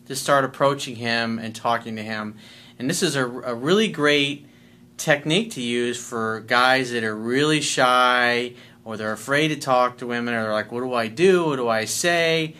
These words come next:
How do I go talk to them?" And instead, by exhibiting the body language that I talk about in the video, Body Language Attracts Women, and also the things that I talk about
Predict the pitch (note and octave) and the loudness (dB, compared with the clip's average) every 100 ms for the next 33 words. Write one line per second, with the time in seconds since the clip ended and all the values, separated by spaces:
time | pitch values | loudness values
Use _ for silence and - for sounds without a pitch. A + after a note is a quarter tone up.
0 | - - - C3 C3+ C3+ C#3 C3+ C3+ C3+ | -20 -20 -4 0 0 0 -2 -4 0 4
1 | C3+ C3 - - C#3 B2+ B2+ B2 B2+ - | 4 2 -8 -8 -4 -2 -2 -4 -10 -18
2 | - - - C3 C3 - G#3+ A#3 F#3 E3+ | -20 -20 -6 -2 -2 2 6 8 6 4
3 | D#3 - C3+ C3 C3 C3 C3 B2+ D3+ F3+ | -2 2 4 6 4 -2 -6 -2 0 0
4 | D#3+ C#3 C3+ E3+ G#3+ C#3 A#2+ A#2+ A2+ A2+ | -2 4 6 6 2 0 0 0 -2 -4
5 | A2+ - A#2 A2+ A#2+ A#2 A#2 A2 A2 F#2+ | -4 -6 -2 -2 -2 -2 -2 -4 -4 -4
6 | A2 G#2+ G#2+ A2 G#2+ G#2+ G#2 G#2 G#2 A2+ | -10 -6 -6 -4 -4 -4 -4 -8 -6 -2
7 | A2+ A2 A2 A2+ A2+ A2+ A2+ G#2+ A#2 A2 | -2 -2 -6 -8 -10 -4 -4 -4 -10 -8
8 | G#2+ G#2+ A2 A#2 B2+ A#2 A2+ C3 A#2+ A#2+ | -8 -4 -4 -4 -6 -8 -6 -8 -4 -2
9 | A2+ - A#2+ A#2+ A#2 A2+ A2+ A2 | -4 -2 -4 -2 -2 2 0 -2